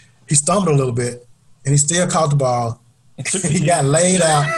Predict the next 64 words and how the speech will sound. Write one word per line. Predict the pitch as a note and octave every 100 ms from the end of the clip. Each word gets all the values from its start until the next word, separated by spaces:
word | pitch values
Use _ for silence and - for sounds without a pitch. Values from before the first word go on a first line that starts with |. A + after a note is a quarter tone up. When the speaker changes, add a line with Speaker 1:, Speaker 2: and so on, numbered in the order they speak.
| D#5 - -
Speaker 1:
I | E3+
have | F#3+ E3+
no |
idea | F#3 F#3+ F#3+
how | F3+
he | F3 F#3+
held | F3
on | E3+ D3+
to |
the | D3
ball, | C#3+ D#3+ D#3
but, | C#3+ - - - -
I | D3
mean, | D3
that, | E3 - - - -
to |
me, | D3+ F3+
that | E3
just | D3 C#3+ -
shows | D3+ C#3+
you | C#3+
who | C#3
Michael | C3 A#2
Thomas | A#2 B2 A#2+ A#2+
is. | A#2 A2
So, | - G#2+ - - - - -
um, | G#2+ G#2+ G#2 G#2 -
I | B2+
mean, | B2
he's | F#3
gonna | G3 D3+
have | D3
to | C#3
really | B2+ C#3+ C#3+
be | C#3
hurt | B2 C3+
not | A#2+ A#2
to | G#2+
play | - A#2 A2
on | G#2
Monday | G#2 G#2
night | G2+ G2+
'cause | G#2
he's | G#2 A2+
just, | A2+ G#2 - - - - - _ _ _ -
uh, | A2+ A2+ - G#2
he's | B2+ D3+
a |
different | C3+ C#3+ A#2+
kind | B2+
of | A#2
dude, | A2+ B2 A2
man. | G2+ G#2 G#2+
<laughs> |
I, | G2+ - F#3
I |
can't | E3 G3+ E3+
even | C#3+
explain | C3+ - C#3+ C#3+
how | C#3
tough | - D3 C#3+
he | B2
is, | A#2 A2+
and | G#2+